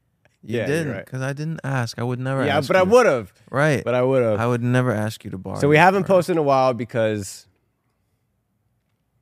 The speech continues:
Speaker 1: Nick,
Speaker 2: <laughs>
Speaker 1: um,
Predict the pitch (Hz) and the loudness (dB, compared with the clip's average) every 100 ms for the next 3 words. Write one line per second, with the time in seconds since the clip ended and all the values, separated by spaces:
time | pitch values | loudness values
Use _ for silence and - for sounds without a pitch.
0 | _ _ _ _ _ _ _ - 117 151 | _ _ _ _ _ _ _ -4 0 0
1 | 202 - _ _ _ _ _ _ _ - | -2 -10 _ _ _ _ _ _ _ -18
2 | - 440 _ _ _ _ - - 226 101 | -4 -4 _ _ _ _ -20 -10 -8 -4
3 | 107 104 101 98 | -2 -2 -4 -6